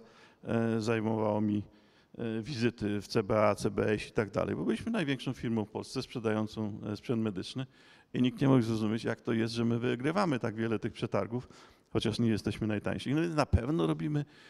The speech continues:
coś złego. I jest tylko jeden sposób, żeby się obudzić rano i nie bać się tego, że ktoś wali do drzwi i próbuje wszystkie dokumenty przejrzeć. Po prostu postępować uczciwie.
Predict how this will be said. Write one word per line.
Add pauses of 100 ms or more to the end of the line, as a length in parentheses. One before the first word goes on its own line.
(160)
coś
złego.
I
jest
tylko
jeden (180)
sposób,
żeby
się (640)
obudzić
rano (400)
i
nie
bać
się
tego,
że
ktoś
wali (640)
do
drzwi (200)
i
próbuje
wszystkie
dokumenty
przejrzeć.
Po
prostu
postępować
uczciwie.